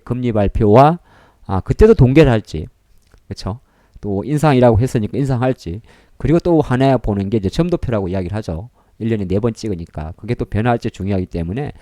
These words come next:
이번 십일월 달 미국의 금리 결정도 지난 시월 달, 제가 볼 땐 구월 달처럼 동결하지 않을까, 그리 전망이 좀 지배적인데, 이제 동결의 내용보다는 최근에 가장 이제 부담이 됐던 게 바로 이거죠.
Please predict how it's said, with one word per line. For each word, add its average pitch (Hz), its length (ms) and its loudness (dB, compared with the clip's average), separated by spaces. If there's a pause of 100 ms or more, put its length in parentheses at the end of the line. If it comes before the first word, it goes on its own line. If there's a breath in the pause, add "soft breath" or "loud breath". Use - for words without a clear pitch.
(400 loud breath)
이번 123 180 -2
십일월 214 460 2
달 185 300 4
미국의 131 320 2
금리 151 320 -2
결정도 120 500 4
지난 123 380 4
시월 143 260 6
달, 120 340 4
제가 117 220 2
볼 110 120 0
땐 113 120 -4
구월 156 240 4
달처럼 120 460 -2 (360 soft breath)
동결하지 147 520 2
않을까, 123 300 2
그리 120 180 0
전망이 117 340 -2
좀 104 140 -6
지배적인데, 143 840 -2
이제 92 100 -8
동결의 120 420 -2
내용보다는 113 800 -4 (320 soft breath)
최근에 120 300 -10
가장 131 420 -4
이제 110 480 -6
부담이 123 340 -4
됐던 104 300 -8
게 101 80 -8
바로 92 300 -12
이거죠. 113 560 -10